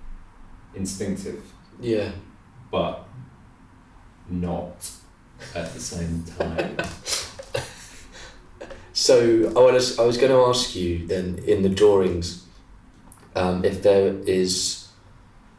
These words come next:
Speaker 2: some similarity in, <clears throat> in some, in something within them that would arise to you and then make you excited about making a painting from them. To, to, like, what are you looking for?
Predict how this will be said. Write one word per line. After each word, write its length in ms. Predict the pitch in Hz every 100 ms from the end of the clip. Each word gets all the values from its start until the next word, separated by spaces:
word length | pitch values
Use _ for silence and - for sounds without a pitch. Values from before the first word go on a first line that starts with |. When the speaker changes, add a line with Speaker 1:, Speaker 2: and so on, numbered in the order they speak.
| - - - - _ - _ _ - - - _ _
Speaker 2:
some 600 | - - - - - 104
similarity 1080 | 107 107 101 101 101 101 - 90 87 87 87
in, 580 | 90 87 85 85 85 85 - _
<clears throat> 260 | - - -
in 540 | - 92 92 - -
some, 320 | 98 110 104 95
in 160 | 95
something 360 | 95 104 95 95
within 320 | 95 104 98
them 380 | 87 85 82 - - - - - - - -
that 100 | 85
would 100 | 95
arise 440 | 95 98 92 -
to 80 | 92
you 100 | 87
and 80 | 85
then 120 | 90
make 220 | 90 80
you 80 | 90
excited 340 | 80 92 85
about 100 | 87
making 480 | 87 82 85 82 85 - - - -
a 60 | -
painting 380 | 90 90 85 82
from 260 | - 95
them. 320 | 90 71 - - - -
To, 300 | 90 85 87
to, 580 | - - 95 90 90 - -
like, 220 | 92 87 -
what 280 | 101 101
are 40 | 95
you 100 | 90
looking 320 | 92 90 85
for? 400 | - 85 82 82